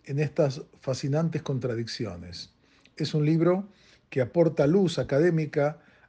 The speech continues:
a los debates acerca de la, la significación de Israel en el mundo contemporáneo. El libro tiene una serie de capítulos que tocan distintos temas. El primer capítulo se llama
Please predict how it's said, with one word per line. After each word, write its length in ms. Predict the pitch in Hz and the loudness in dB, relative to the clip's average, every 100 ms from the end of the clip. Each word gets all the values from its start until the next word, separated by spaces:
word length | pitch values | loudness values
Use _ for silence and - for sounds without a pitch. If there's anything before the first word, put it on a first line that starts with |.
| _ | _
a 160 | 131 | 0
los 180 | 143 135 | 2 2
debates 600 | 123 131 143 139 151 143 - | 4 4 2 2 -2 -2 -8
acerca 560 | 110 143 139 131 135 | -6 -2 -2 0 -2
de 100 | 123 | 0
la, 140 | 117 - | -4 -4
la 180 | 131 165 | -2 -2
significación 880 | 165 143 123 127 131 113 123 123 120 - - _ _ | -2 -6 -4 -4 -4 -4 -6 -6 -8 -14 -20 _ _
de 80 | 160 | 0
Israel 520 | 151 147 131 131 135 - | 2 2 2 2 -2 -6
en 180 | 120 | -6
el 80 | 120 | -4
mundo 480 | 120 131 127 127 123 - - - - | -2 -2 0 -2 -4 -10 -16 -18 -8
contemporáneo. 760 | 123 110 117 107 104 82 78 78 - _ _ _ | -6 -2 -2 -4 -8 -10 -12 -16 -20 _ _ _
El 140 | 170 | 2
libro 280 | 190 240 196 | 2 4 4
tiene 600 | 175 170 170 165 170 175 - | 4 6 6 6 4 0 -2
una 220 | 147 139 | 0 0
serie 320 | - 170 165 | 0 4 4
de 100 | 139 | 4
capítulos 680 | - 127 214 165 156 135 139 - | 2 0 0 2 2 4 2 0
que 100 | 135 | -2
tocan 480 | - 180 160 180 165 | 2 0 2 2 2
distintos 520 | 143 156 151 143 - | 0 0 2 0 0
temas. 340 | 117 104 107 | -2 -4 -4
El 80 | 143 | 0
primer 300 | 147 196 254 | 4 4 4
capítulo 580 | 208 202 214 185 175 170 - - - | 4 2 2 2 2 0 -6 -20 -20
se 200 | - 135 | -6 -4
llama 500 | 127 175 170 170 170 | 4 6 6 4 0